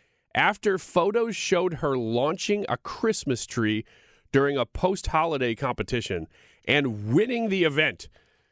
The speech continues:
So <clears throat> she won a, uh, lawsuit claiming that she could not work anymore because of a car crash,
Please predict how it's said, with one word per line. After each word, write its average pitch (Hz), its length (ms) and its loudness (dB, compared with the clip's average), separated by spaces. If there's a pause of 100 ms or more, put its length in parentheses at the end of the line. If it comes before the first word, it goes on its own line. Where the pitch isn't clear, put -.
(460)
So 160 260 2 (200)
<clears throat> 202 160 0
she 165 140 -2
won 233 380 2 (120)
a, 165 300 2
uh, 139 160 0
lawsuit 160 560 -2
claiming 156 300 -2
that 127 140 -2
she - 160 -4
could 208 300 0
not 208 220 0
work 170 260 -2
anymore 113 400 0
because 113 380 -4
of 110 80 -4
a 107 60 -4
car 156 260 -2
crash, 90 480 -6